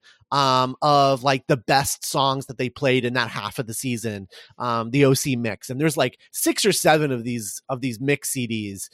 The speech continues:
soundtracks, and one of them is a Chrismukkah mix, and it's all, um, indie rock bands playing, uh, covers or original Christmas songs. You know, we have stuff like the Ravenettes,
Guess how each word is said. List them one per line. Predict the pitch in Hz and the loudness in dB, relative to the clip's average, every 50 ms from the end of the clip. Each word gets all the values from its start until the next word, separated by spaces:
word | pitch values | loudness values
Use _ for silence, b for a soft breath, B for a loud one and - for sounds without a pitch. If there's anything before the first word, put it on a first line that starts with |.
| b b b - | b b b -2
soundtracks, | - 160 139 135 131 - - 117 98 92 90 - - - - - | 0 2 2 2 0 -2 -2 -2 -2 -2 -4 -6 -10 -12 -8 -6
and | 151 143 147 143 143 | -4 -2 -2 0 2
one | 160 214 240 | 2 2 2
of | 226 175 | 2 2
them | 180 170 156 151 147 151 147 _ B B B - | 4 4 4 4 0 -2 -6 _ B B B -2
is | 160 147 139 | 0 0 0
a | 170 | 0
Chrismukkah | - - 302 294 - 202 170 - 151 123 | 0 0 0 0 0 -2 -4 -2 -4 -6
mix, | 113 85 - - - - - - | -6 -10 -10 -12 -14 -14 -12 -8
and | 147 147 143 | -8 -6 -6
it's | 143 - - - | -8 -8 -8 -6
all, | 160 165 165 165 170 170 165 160 160 160 151 b b b b b b b b | -2 0 2 2 4 4 4 2 0 0 -4 b b b b b b b b
um, | 151 160 156 151 156 151 | 0 0 0 0 0 0
indie | 208 208 202 190 196 175 | 0 0 0 2 0 0
rock | 170 170 160 151 - - | 2 2 0 0 0 -2
bands | - 156 147 151 147 147 147 147 143 143 - - | 0 2 2 4 4 2 0 0 -2 -4 -8 -12
playing, | - - 170 160 156 156 156 156 151 147 147 147 143 143 139 143 - - | -8 -2 2 2 4 4 4 4 2 2 0 0 -2 -2 -4 -4 -4 0
uh, | 143 143 135 131 | 0 0 0 0
covers | - - 165 147 123 135 135 135 135 139 135 127 - - - - | 0 2 2 2 2 2 -2 -2 -2 -2 -4 -4 -6 -8 -8 -6
or | 143 131 135 135 131 131 - | -4 -2 0 0 0 0 0
original | 151 139 160 165 139 - 147 139 127 123 123 123 | 0 0 0 0 0 2 0 2 2 0 0 -2
Christmas | - - 185 170 - 123 113 - | -2 0 -2 -2 -2 -4 -8 -6
songs. | - 104 87 80 85 - - - _ _ _ _ _ _ _ _ _ _ _ _ _ _ - - _ - | -6 -8 -8 -10 -12 -18 -20 -20 _ _ _ _ _ _ _ _ _ _ _ _ _ _ -20 -18 _ -2
You | 175 160 160 | 2 4 6
know, | 156 147 139 | 6 6 4
we | 135 147 147 | 4 2 2
have | 151 156 135 - | 2 0 0 0
stuff | - 151 139 - | 0 0 0 0
like | 156 139 - | 0 -2 -2
the | 160 135 | 0 0
Ravenettes, | 143 143 139 117 131 151 190 208 196 190 - - - - | 2 2 2 0 0 0 2 2 2 0 -2 -4 -6 -6